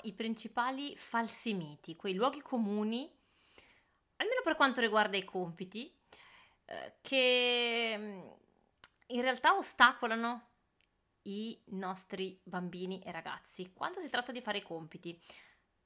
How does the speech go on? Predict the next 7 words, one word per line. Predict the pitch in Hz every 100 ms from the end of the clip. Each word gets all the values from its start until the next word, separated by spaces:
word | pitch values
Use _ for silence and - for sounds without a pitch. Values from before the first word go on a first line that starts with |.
| _
Quali | - 370
sono | 381 494
quelle | 359 302
cose | 285 285 294
che | 254 226 - - - _ _ _ _ _ _ _ _ _ -
magari | 208 214 202 202 254
fai | - 208 180 185 190